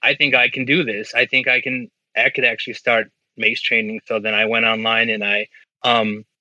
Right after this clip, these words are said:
I did, uh, my mace training certification. So now I am officially a mace trainer. We won't get into why I don't have that certificate yet, 'cause that's a whole podcast in its own, but I am certified. And just, I even have a client now.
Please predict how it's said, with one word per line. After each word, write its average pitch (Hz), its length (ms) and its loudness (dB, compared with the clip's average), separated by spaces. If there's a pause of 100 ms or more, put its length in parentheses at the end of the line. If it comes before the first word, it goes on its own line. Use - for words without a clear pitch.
(320)
I 127 80 4
did, 117 420 0 (340)
uh, 110 500 2
my 120 180 2
mace 117 260 0
training 123 320 2
certification. 120 760 -2
So 123 160 -8
now 107 280 0
I 107 180 0
am 107 160 -2
officially 113 680 -2 (420)
a 110 140 0
mace 113 280 2
trainer. 127 480 0
We 123 180 0
won't 113 300 -2
get 113 120 -2
into 113 320 -2
why 107 160 4
I 104 60 4
don't 110 200 -4
have 107 160 -2
that 104 140 -4
certificate 143 600 0
yet, 151 200 0
'cause 127 120 -8
that's 113 180 -2
a - 40 -20 (180)
whole 104 180 -4
podcast 120 500 -2
in 131 80 -10
its 123 180 -4
own, 165 260 2 (300)
but 123 240 2 (320)
I 135 140 2
am 117 120 -2
certified. 101 540 -2 (420)
And 113 420 2
just, 113 380 2 (320)
I 143 120 2
even 160 160 0
have 135 120 -2
a 117 60 -8
client 151 340 -2
now. 107 300 -8